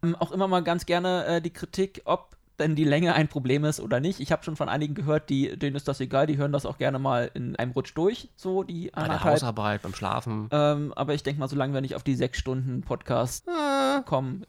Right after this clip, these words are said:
Speaker 1: ist, sind wir immer noch ganz gut dabei.
Speaker 2: Gut, ja.
Speaker 1: Tim, hast du noch irgendwelche letzten Worte für heute?
Speaker 2: Nee, jetzt ist aber auch mal genug.
Speaker 1: Das finde ich auch.
Speaker 2: Ja,
Speaker 1: Ja,
Speaker 2: in dem
Speaker 1: dann
Speaker 2: Sinne.
Speaker 1: in dem Sinne, bevor wir jetzt weiter labern, einen schönen Monat.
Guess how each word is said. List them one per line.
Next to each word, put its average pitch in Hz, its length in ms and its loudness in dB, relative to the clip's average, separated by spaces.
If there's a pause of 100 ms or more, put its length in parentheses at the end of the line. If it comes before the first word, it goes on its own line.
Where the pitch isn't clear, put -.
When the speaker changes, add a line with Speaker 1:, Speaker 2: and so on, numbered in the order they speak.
(240)
Speaker 1:
ist, - 260 -6
sind 139 200 -2
wir - 80 0
immer 120 120 -2
noch 127 140 -4
ganz 123 180 -4
gut - 140 -6
dabei. 110 320 0 (380)
Speaker 2:
Gut, - 280 -8 (140)
ja. 92 180 -6 (380)
Speaker 1:
Tim, 262 240 4
hast 180 160 0
du 277 40 -2
noch 233 140 4
irgendwelche 185 340 2
letzten 151 360 0
Worte 127 240 2
für 123 340 -2
heute? 120 320 0 (400)
Speaker 2:
Nee, 110 140 2
jetzt 98 140 -2
ist 135 120 -2
aber 123 120 0
auch 110 60 0
mal 110 120 0
genug. 95 320 -4 (1000)
Speaker 1:
Das 170 200 0
finde 175 160 2
ich - 80 -2
auch. 202 300 4 (220)
Speaker 2:
Ja, 127 100 2
Speaker 1:
Ja, 127 240 4 (100)
Speaker 2:
in 107 140 -4
dem - 20 -6
Speaker 1:
dann 143 180 6
Speaker 2:
Sinne. 92 380 0
Speaker 1:
in 151 100 -2
dem 165 160 2
Sinne, 185 220 0
bevor 165 280 -2
wir 160 60 0
jetzt 151 160 -2
weiter 151 220 0
labern, 156 500 2 (560)
einen 196 260 0
schönen 220 220 0
Monat. 240 540 0